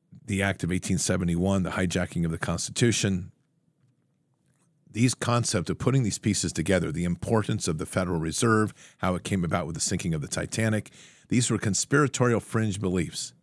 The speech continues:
And they were easy to tag all of these. The idea of M K Ultra, tag beliefs, conspiratorial. All that word was invented in,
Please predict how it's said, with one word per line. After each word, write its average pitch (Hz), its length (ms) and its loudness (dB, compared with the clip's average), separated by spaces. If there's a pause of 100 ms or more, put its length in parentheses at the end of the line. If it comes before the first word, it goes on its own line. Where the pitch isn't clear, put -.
(720)
And 95 120 2
they 98 80 4
were 92 140 0
easy 123 300 4
to 98 80 -2
tag 107 380 0
all 82 160 -2
of 78 100 -6
these. - 180 -8
The 92 140 0
idea 95 280 2
of 90 80 0
M 101 140 0
K 107 220 0
Ultra, - 420 -2 (260)
tag 101 320 0
beliefs, 98 420 0 (240)
conspiratorial. 104 840 -2 (680)
All 131 180 2
that 120 200 2
word 110 180 4
was 95 160 2
invented 92 520 0
in, 85 200 -6